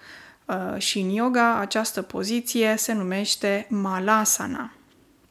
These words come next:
Um, poziția malasana este una din pozițiile yoga care mie îmi plac foarte mult și care mă ajută foarte mult.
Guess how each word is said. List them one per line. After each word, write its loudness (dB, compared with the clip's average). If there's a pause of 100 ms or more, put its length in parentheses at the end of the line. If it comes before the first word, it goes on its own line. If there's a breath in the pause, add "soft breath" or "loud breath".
(1800 loud breath)
Um, -4 (1900 soft breath)
poziția 2
malasana 2
este 4
una 4
din 0
pozițiile -2
yoga 0
care 0
mie 0
îmi -2
plac -2
foarte -2
mult 4
și -2
care 0
mă 0
ajută 0
foarte -2
mult. 0